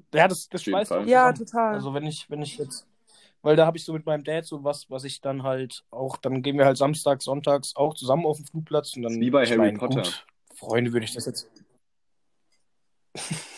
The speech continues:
Speaker 1: Ja, gut, hab ich jetzt
Speaker 3: Wie
Speaker 1: nicht
Speaker 3: bei Harry
Speaker 1: geguckt,
Speaker 3: Potter,
Speaker 1: aber
Speaker 3: Johnny, was meinst du da?
Speaker 2: Ja, guck mal, da war der James Potter Zauberer und der Harry Potter ist auch Zauberer. Und zum Beispiel bei den Weasleys ist es auch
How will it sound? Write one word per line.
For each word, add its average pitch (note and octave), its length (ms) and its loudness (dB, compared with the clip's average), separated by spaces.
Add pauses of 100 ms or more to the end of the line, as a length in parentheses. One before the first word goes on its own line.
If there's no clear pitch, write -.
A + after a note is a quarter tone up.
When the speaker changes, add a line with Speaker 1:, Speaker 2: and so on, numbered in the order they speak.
(420)
Speaker 1:
Ja, B2 240 4
gut, B2 180 -2
hab C3 80 0
ich B2 80 -2
jetzt B2 80 -2
Speaker 3:
Wie - 60 -2
Speaker 1:
nicht A3 120 2
Speaker 3:
bei - 60 -4
Harry G#3+ 140 2
Speaker 1:
geguckt, G#3 160 -2
Speaker 3:
Potter, D4 160 2
Speaker 1:
aber D#4 80 2
Speaker 3:
Johnny, G#3 260 -4
was G#3 160 -4
meinst G#3 300 -6
du A#3 40 -6
da? B3 200 -2
Speaker 2:
Ja, F#2+ 80 -4
guck A2 120 -4
mal, G#2+ 120 2
da G2+ 120 2
war F#2+ 120 -2
der F#2 120 -2
James F#2 240 -6
Potter F#2+ 380 -2
Zauberer G2+ 480 0
und A#2+ 100 -6
der G2 120 -6
Harry F#2 100 -2
Potter F2+ 260 -6
ist F2 100 -8
auch - 180 -8
Zauberer. G#2+ 420 0
Und G#2 140 -6
zum G#2+ 100 -4
Beispiel G2+ 240 -2
bei F#2+ 60 2
den F#2 160 -2
Weasleys A#2+ 460 0
ist - 180 -16
es G#2 80 -12
auch - 260 0